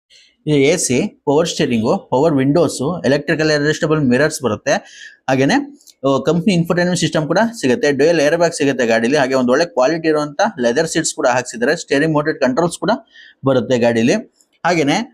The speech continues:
ಪ್ರತಿಯೊಂದು ಆಪ್ಷನ್, ರೂಫ್ ಎ ಸಿ, ಪ್ರತಿಯೊಂದು ಆಪ್ಷನ್ ಕೂಡ ಸಿಗುತ್ತೆ ಅಂತಾನೆ ಹೇಳ್ಬೋದು, ಟಾಪ್ ಎಂಡ್ ವೇರಿಯಂಟ್ ಆಗಿರೋದ್ರಿಂದ. ಹಾಗೇನೆ ಈ ಗಾಡಿ ಓಡಿರೋದು ಬಂದು ಎಂಬತ್ತು ಸಾವಿರ ಕಿಲೋಮೀಟರ್ ರೆಕಾರ್ಡೆಡ್ ಓಡಿದೆ, ಸರ್ವಿಸ್ ಹಿಸ್ಟರಿ ಸಮೇತ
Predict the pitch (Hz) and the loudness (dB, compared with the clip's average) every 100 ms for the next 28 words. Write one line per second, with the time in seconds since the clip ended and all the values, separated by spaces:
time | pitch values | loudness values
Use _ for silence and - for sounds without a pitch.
0 | _ - 143 143 180 160 160 151 131 175 | _ -2 -2 0 2 0 0 -2 0 0
1 | 170 151 160 170 170 - 170 170 151 - | 2 -2 0 -2 0 -2 0 0 0 -2
2 | 143 151 226 269 _ _ _ - 139 127 | -6 -2 -2 -4 _ _ _ -4 0 0
3 | 123 117 143 240 - - 127 107 110 110 | 2 0 0 -2 -6 -6 -2 0 0 0
4 | 110 127 117 117 113 110 107 104 101 101 | 0 2 2 2 2 2 0 0 0 0
5 | 104 175 - - - _ _ 175 196 135 | 0 -2 -4 -20 -20 _ _ -2 0 2
6 | 156 269 - - - 160 151 220 196 208 | 0 -2 -10 -20 -4 0 2 2 2 2
7 | 226 208 135 127 175 214 131 170 226 226 | 2 2 2 2 2 2 2 2 0 2
8 | 180 180 175 170 170 277 320 135 131 - | 0 0 0 0 0 0 2 0 0 0
9 | 180 151 131 170 226 160 196 240 190 - | 2 0 2 0 0 0 0 0 -2 -4
10 | 196 170 165 | -4 -2 0